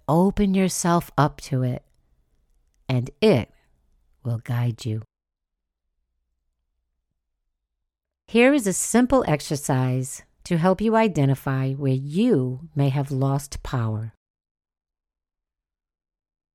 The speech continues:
Focus on your solar plexus,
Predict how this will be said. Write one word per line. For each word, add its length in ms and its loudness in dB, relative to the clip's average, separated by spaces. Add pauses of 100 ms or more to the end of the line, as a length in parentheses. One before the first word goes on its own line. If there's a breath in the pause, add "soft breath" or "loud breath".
(400)
Focus 560 2
on 320 4
your 120 2
solar 420 2
plexus, 800 -8